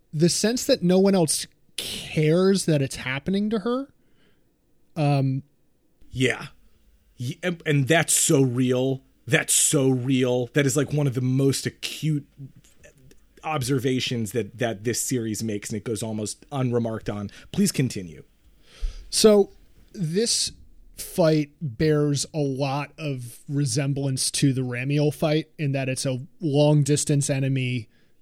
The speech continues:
Speaker 1: that, you know, the Ava, the Ava pilot gets immediately owned and they have to destroy it using a long range attack.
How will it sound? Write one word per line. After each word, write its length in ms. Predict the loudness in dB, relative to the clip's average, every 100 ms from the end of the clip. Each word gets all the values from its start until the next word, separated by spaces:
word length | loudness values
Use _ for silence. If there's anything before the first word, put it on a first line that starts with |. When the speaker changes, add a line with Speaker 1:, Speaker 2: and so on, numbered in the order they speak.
| _ _ _
Speaker 1:
that, 460 | -6 -4 -4 -6 -10 _ _
you 100 | -2
know, 100 | -2
the 140 | -2 0
Ava, 420 | 2 2 0 -2
the 140 | -6 -4
Ava 180 | 0 0
pilot 300 | 0 0 0
gets 160 | -2 0
immediately 640 | 2 6 8 6 4 2
owned 460 | -2 -4 -4 -6 -8 -14 -10
and 100 | -4
they 80 | -2
have 200 | -2 -2
to 80 | -4
destroy 420 | -4 -2 0 2
it 160 | 0 0
using 240 | -2 0
a 40 | -4
long 240 | -4 -6
range 240 | -8 -10
attack. 380 | -12 -16 -16 -20